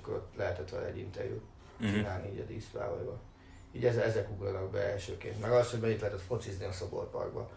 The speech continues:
Speaker 1: Meg ott volt egy műfüves pálya, ahol nemzeti sporttal jártunk annak idején rendszeresen focizni.
Speaker 2: Aha. Az a német meccs volt egyébként a, az, az egyetlen talán, amikor önszántamból, ö, ö,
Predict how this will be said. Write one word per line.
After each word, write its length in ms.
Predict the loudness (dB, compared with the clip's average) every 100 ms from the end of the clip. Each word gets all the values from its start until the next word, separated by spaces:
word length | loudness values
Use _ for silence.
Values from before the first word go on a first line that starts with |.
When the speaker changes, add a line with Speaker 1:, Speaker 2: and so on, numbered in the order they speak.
| -8 -6 -4 -2
Speaker 1:
Meg 100 | -2
ott 100 | 2
volt 180 | 2
egy 120 | 2 2
műfüves 380 | 0 0 -2 0
pálya, 260 | 2 4
ahol 120 | 2
nemzeti 300 | 0 -2 -2
sporttal 420 | -4 -4 -4 0 0
jártunk 360 | 0 -2 -4
annak 300 | -4 -4 -4
idején 240 | -4 -4 -2
rendszeresen 520 | -4 -4 -4 -4 -4
focizni. 380 | -6 -8 -10 -12 -14 -6
Speaker 2:
Aha. 340 | -2 2 0 -2 -12 -20 -20 -20 -18 -18 -16 -16 -16 -16 2
Az 180 | 6 10
a 40 |
német 340 | 12 12 10 8
meccs 220 | 4 4
volt 200 | 2 4
egyébként 480 | 2 2 2 2 4
a, 560 | 6 8 6 4 2
az, 260 | 2 0 -4 -8 -10
az 140 | -10 -2
egyetlen 640 | -2 2 0 0 -2 -2
talán, 320 | 0 0 0
amikor 360 | 0 -2 -4 -4
önszántamból, 800 | -2 -2 -2 -4 -2 -2 0 2
ö, 300 | 2 2 2 0 -6 -14 -14 -14 -14 -14 -14 -12 -12 -12 -14
ö, 20 | -8